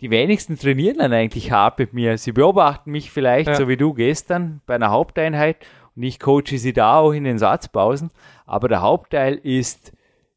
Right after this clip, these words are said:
Speaker 1: wirklich spazieren gehen, aktiv bewegen, auch koordinative Übungen machen,
Speaker 2: Ja.
Speaker 1: wie wir heute, die sich in jedem Büro praktizieren lassen. Das Equipment, das man dafür bräuchte, wäre minimal. Könnte man mal ein paar Euro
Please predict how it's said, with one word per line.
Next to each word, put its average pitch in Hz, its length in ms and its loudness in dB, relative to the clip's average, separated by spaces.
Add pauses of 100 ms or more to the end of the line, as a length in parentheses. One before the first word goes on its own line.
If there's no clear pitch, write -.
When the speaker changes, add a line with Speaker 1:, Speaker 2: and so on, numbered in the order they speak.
Speaker 1:
wirklich 170 500 -6 (160)
spazieren 190 640 -6
gehen, 180 380 0 (200)
aktiv - 500 -8
bewegen, 147 480 0 (100)
auch 113 260 -2
koordinative 127 800 -4
Übungen 170 340 -2
machen, 143 280 2
Speaker 2:
Ja. 135 100 0
Speaker 1:
wie 123 140 -6
wir 127 220 0
heute, 147 380 0 (120)
die 123 100 -12
sich 110 180 -6
in 117 80 0
jedem 117 400 0
Büro 117 480 0
praktizieren 143 680 -4
lassen. 135 420 -2 (640)
Das 110 140 -12
Equipment, 120 640 -6
das 117 260 -4
man 113 180 -4
dafür 107 400 0
bräuchte, 110 520 -2
wäre 107 260 0
minimal. 117 760 -2
Könnte 120 240 -8
man 113 120 -2
mal 107 80 0
ein - 80 -10
paar 104 220 0
Euro 127 400 0